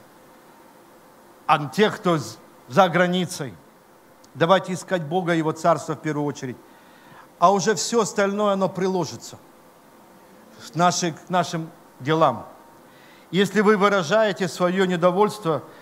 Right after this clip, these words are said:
в ваших решениях, то сегодня есть возможность поговорить с Богом.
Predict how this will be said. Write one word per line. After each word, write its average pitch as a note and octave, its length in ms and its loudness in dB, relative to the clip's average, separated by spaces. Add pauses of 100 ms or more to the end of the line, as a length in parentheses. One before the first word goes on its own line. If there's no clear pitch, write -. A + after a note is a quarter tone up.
(120)
в B2+ 60 -14
ваших E3 460 0
решениях, F#3+ 640 -2 (120)
то D#3+ 100 -6
сегодня E3+ 480 -2
есть D#3 400 -4 (320)
возможность C#3 600 0
поговорить C#3 540 0
с A2 40 -12
Богом. A2+ 340 -6